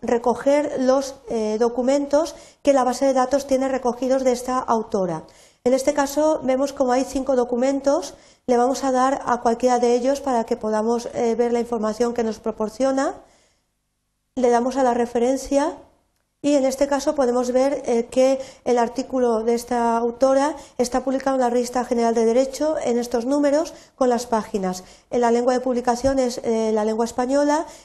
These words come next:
y, eh, la, el director de la revista es Augusto Vicente y Almela. Eh, la fecha de publicación es julio-agosto del año dos mil uno.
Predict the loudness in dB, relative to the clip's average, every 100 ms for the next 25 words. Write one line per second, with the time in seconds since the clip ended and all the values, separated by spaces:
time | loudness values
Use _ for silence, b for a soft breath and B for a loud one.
0 | B 0 0 0 -6 -2 0 2 2 0
1 | 0 2 2 2 2 2 2 2 2 -2
2 | -2 -2 -2 -2 -2 -2 -2 -2 0 -2
3 | 0 0 0 -2 -2 -4 -8 b b b
4 | b -2 2 2 2 2 0 0 -2 0
5 | -2 0 -2 0 0 2 2 2 0 -2
6 | 0 2 2 2 -2 -2 0 2 2 0
7 | -2 -2 -4 -4 -6 -10